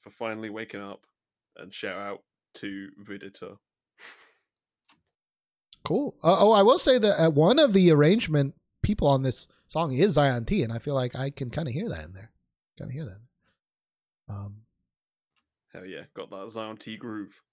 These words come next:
Speaker 2: Yeah, yeah. Um, oh shit, yeah. Gl-, <laughs> Clipper says probably shouldn't be telling people to Google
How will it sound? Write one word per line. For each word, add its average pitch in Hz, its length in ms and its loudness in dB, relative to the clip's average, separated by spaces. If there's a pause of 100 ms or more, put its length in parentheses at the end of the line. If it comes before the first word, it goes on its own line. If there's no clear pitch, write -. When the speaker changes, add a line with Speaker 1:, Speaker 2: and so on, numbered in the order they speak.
(240)
Speaker 2:
Yeah, 113 220 -8 (160)
yeah. 110 220 -8 (880)
Um, 139 680 4 (760)
oh 143 160 4
shit, 113 400 2
yeah. 120 300 -2
Gl-, 127 200 0
<laughs> - 360 -2
Clipper 269 280 6
says 214 220 4
probably 196 280 2
shouldn't 180 240 -2
be 170 80 4
telling 170 260 4
people 160 180 0
to 151 60 2
Google 180 360 2